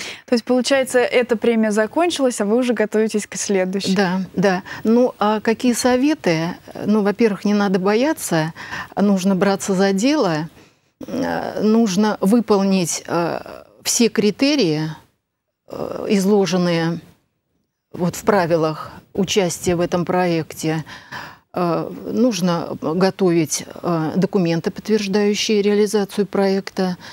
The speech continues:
Speaker 2: Нужно готовить заранее ссылки, на которые можно будет потом опираться.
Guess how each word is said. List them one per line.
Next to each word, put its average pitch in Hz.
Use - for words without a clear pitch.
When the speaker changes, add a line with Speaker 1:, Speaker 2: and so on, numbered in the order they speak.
Speaker 2:
Нужно 208
готовить 180
заранее 170
ссылки, 196
на 190
которые 196
можно 196
будет 180
потом 190
опираться. 180